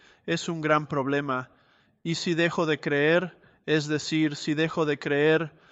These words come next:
¿no puede eso apartarme de la mano del Padre?". Segunda de Timoteo dos trece dice esto, "Si somos infieles,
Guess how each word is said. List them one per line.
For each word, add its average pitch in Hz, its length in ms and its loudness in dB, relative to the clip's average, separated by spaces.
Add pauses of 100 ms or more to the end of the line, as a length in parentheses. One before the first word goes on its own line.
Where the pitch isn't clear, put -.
(160)
¿no 160 260 -6
puede 165 400 2
eso 160 280 -2
apartarme 147 680 -2
de 143 120 -4
la 139 100 -4
mano 147 320 -4
del 139 140 -6
Padre?". 160 500 -2 (640)
Segunda 170 500 -2
de 160 140 -2
Timoteo 151 840 -4
dos 156 320 -6
trece 147 500 -8 (400)
dice 151 380 -4
esto, 135 400 -8 (280)
"Si - 200 -12
somos 185 480 -4
infieles, 151 800 -4